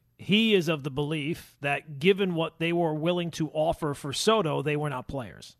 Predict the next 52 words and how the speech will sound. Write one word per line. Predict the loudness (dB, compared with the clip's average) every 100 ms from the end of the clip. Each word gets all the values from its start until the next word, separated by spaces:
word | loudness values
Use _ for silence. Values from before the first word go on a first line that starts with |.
| _
Now, | -4 -2
I | 2 4
don't | 2 4
know | 2
if | 4
that | 0 -2
means | -2 -2 -2 -4
that | -2
they | -2
weren't | -2 -2 -4 -4
players | 0 2 2 -2
for | -4
Soto | -4 2 2 2 -2
because | -4 -4 -4
they | -4
had | -2 -2 -2
nothing | 4 4 6 4 4
to | 4
offer. | 6 6 6 4 4
I | 0
find | 0 0
that | -2 -2
very | -2 0
hard | 0 0 0
to |
believe, | -4 -2 0 0 -4 -8 _ _ _ _ _
um, | -12 -10 -10 -12 -14 -14 -10
considering, | -10 -2 -2 0 -2 -4 -8
you | -8
know, | -6 -4
some | -2 -2
of |
the | -4
top | -2 -2 -2 -2
flight | 0 0 -4
prospects | -2 -2 -4 -6 -6
the | -8
Yankees | -6 -6 -8 -6
have | -6 -6
in |
their | -4 -2
organization. | 0 0 -2 -2 -2 -2 -4 -6
Maybe | -2 0 2 2
that's | 0 -2
possible. | 0 0 0 -2 0
Washington | 0 0 -4 -10
just | -12 -8
wanted | -6 -8
nothing | -8 -6 -2 -2
to | -2
do | 2 4
with, | 4